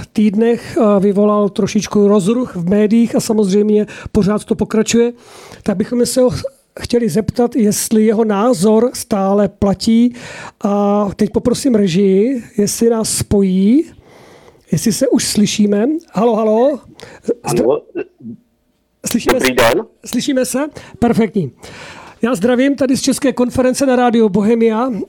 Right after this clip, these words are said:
Speaker 1: A, Karle, jestli vám tak můžu říkat tuto chvíli. A, chtě-, chceme se zeptat, protože měl jsem tady ze zákulisí otázku, která měla směřovat na vás,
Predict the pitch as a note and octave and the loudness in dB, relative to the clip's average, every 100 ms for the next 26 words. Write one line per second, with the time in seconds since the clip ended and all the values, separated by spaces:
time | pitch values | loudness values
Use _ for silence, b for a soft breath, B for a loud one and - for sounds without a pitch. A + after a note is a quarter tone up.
0 | A3+ G#3+ G#3+ G#3+ G#3+ G#3+ G#3+ G#3+ G#3+ G#3+ | 0 2 2 2 2 2 2 2 2 4
1 | G#3+ G#3+ G#3+ G#3+ - A#3 B3+ C#4 G3+ F3+ | 4 4 2 -2 -4 -4 0 0 0 0
2 | C4+ - A3+ A3 A#3 A#3 G3+ G3 A3 B3 | -2 0 -2 0 0 0 2 0 0 -2
3 | - B3 - A3+ A3 B3+ - B B B | -2 -4 0 2 2 0 -4 B B B
4 | B B B - A3+ A3 G#3+ G#3+ G#3 G#3 | B B B -8 -4 -2 0 0 0 -4
5 | - - - - C4+ - C4+ C#4+ C#4+ C4 | -8 -12 -6 -2 -2 -2 0 2 0 0
6 | - G3 - A3 F3+ A#3 G#3+ B3+ B3+ B3 | -2 -4 -2 -4 0 0 2 2 2 2
7 | A3+ A#3+ A3 A3+ C4+ A#3 B3+ B3 A#3 G#3+ | 0 2 2 2 0 -2 0 2 2 2
8 | A3+ A#3 C4 B3 C#4 B3 A#3+ A3+ - - | 0 0 0 2 2 0 0 -2 -2 2
9 | B3 C#4+ - A3+ G3+ A#3 A#3 - G#3 G#3+ | 2 2 -2 -2 0 0 0 -2 -2 0
10 | B3 A#3+ G3+ F#3+ - - | 0 0 0 0 -2 -4